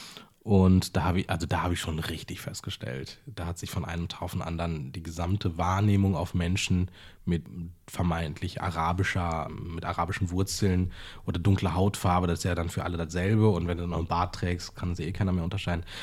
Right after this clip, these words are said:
Das hat sich schon von einem Tag auf den anderen echt gewaltig geändert.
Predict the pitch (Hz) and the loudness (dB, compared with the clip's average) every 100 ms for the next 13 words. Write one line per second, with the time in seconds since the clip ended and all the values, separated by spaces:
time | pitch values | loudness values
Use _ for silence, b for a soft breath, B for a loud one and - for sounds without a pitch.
0 | B - 107 - 107 98 92 90 - - | B -4 0 0 2 4 4 4 0 -12
1 | - _ _ - 90 87 92 - 98 85 | -20 _ _ -4 -2 0 0 0 -4 -6
2 | 90 113 82 78 - _ - - - - | -6 -6 -6 -8 -10 _ -12 -12 -12 -12
3 | 85 85 - - - - 82 - 87 101 | -8 -6 -6 -8 -10 -12 -10 -10 -10 -12